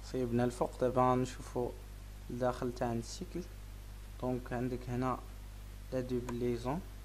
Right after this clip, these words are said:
هادي جات لهنا، دونك غتعطيك موان. تعطينا موان لأننا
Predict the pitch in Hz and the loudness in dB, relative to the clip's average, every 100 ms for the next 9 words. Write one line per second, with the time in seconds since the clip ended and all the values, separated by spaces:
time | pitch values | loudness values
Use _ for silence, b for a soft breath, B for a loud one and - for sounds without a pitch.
0 | - - - - - - - - - - | -10 -10 -10 -8 -8 -8 -8 -8 -8 -10
1 | - - - - - - 131 127 143 - | -10 -10 -10 -10 -8 0 2 6 4 4
2 | - - 123 139 135 139 127 123 160 - | -2 -8 0 0 2 0 4 6 4 2
3 | - - 139 135 139 123 117 151 151 139 | -8 2 4 6 6 6 2 -2 2 4
4 | 120 110 - - - - - - - - | 4 2 -6 -10 -10 -8 -8 -8 -10 -10
5 | - - - - - - - - - - | -10 -10 -10 -10 -10 -10 -10 -10 -10 -10
6 | - - - - - - - - - - | -10 -10 -10 -10 -10 -10 -10 -10 -10 -10
7 | - 123 120 123 123 123 120 139 208 - | -6 -4 0 2 4 4 4 4 2 -2
8 | - - - - - - - 131 123 123 | -10 -10 -10 -10 -10 -10 -6 0 4 6
9 | 127 127 131 127 | 6 6 6 4